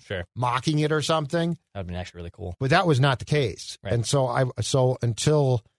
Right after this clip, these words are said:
Speaker 2: we're told differently, I have to assume that there is some sort of, of problem here. And, but I mean, would, would I dismiss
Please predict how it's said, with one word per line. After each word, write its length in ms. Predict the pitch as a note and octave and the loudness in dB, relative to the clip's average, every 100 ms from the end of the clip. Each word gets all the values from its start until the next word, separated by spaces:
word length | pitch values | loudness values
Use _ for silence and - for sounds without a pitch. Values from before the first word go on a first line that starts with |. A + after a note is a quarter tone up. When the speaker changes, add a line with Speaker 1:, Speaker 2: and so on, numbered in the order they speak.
| _ _ _ | _ _ _
Speaker 2:
we're 100 | A#2+ | -6
told 300 | B2+ C#3 A#2+ | 0 2 4
differently, 440 | A2 F3+ E3+ B2+ A#2+ - | 2 2 2 2 0 0
I 100 | B2+ | 2
have 280 | C3+ C#3 | 2 0
to 100 | - | -2
assume 360 | A#2+ - D#3 C#3+ | -2 2 2 4
that 140 | B2 | 2
there 200 | - A2+ A2 - _ - | 0 -2 -2 -8 _ -2
is 240 | D#3+ C3+ | 0 2
some 280 | D3+ B2 A#2 | 2 2 0
sort 320 | - A#2+ A#2 | 0 2 2
of, 280 | A2 G#2+ F#2+ - | 2 0 -4 -8
of 180 | G2+ - | -10 -2
problem 580 | - C#3+ D3+ G#2+ F2+ | 2 2 2 0 0
here. 340 | F2+ F2+ F2 E2 _ _ _ _ | 0 0 -4 -6 _ _ _ _
And, 480 | B2 B2 B2 B2 A#2+ | -4 -2 0 0 0
but 160 | C#3+ D3+ | 0 2
I 80 | E3 | 2
mean, 180 | E3 | 2
would, 180 | D3 F#3+ - _ - | 2 0 -6 _ -4
would 180 | C#3+ D#3+ | 2 4
I 160 | F3 | 4
dismiss 880 | F#3 D#3+ D#3 - C3 D3 F#3 - - | 4 0 0 2 2 4 2 -2 -4